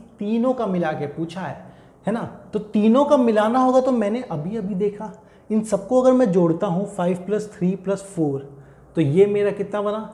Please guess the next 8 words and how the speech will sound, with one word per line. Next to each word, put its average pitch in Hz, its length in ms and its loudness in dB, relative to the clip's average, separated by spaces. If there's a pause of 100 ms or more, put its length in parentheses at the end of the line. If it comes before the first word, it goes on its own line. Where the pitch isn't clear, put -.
सेवन 170 340 -2
प्लस - 220 -8 (140)
ट्वेल्व 190 240 0
बना, 214 200 -4 (580)
ट्वेल्व 285 320 8
बनेगा 233 480 2
मेरा 160 400 -2 (800)
कब? 226 340 2